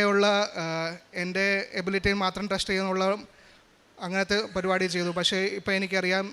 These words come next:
മാതാവ് എന്നെ തിരിച്ച് തന്നെ വിളിച്ചേക്കുവാണ്. ഞാൻ, എനിക്ക് ഇത് ഉറപ്പുണ്ട്, അടുത്ത് തന്നെ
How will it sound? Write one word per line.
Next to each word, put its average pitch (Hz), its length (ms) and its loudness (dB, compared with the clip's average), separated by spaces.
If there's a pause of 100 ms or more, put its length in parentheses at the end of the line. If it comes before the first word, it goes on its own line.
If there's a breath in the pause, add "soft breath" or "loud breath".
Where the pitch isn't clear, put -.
(100)
മാതാവ് 185 300 2
എന്നെ 185 180 -4
തിരിച്ച് 180 220 0
തന്നെ 190 200 0
വിളിച്ചേക്കുവാണ്. 175 640 0 (720 loud breath)
ഞാൻ, 170 160 -2
എനിക്ക് 185 260 -2
ഇത് 196 80 4 (100)
ഉറപ്പുണ്ട്, 196 460 2 (1600 loud breath)
അടുത്ത് 190 240 4
തന്നെ 214 160 2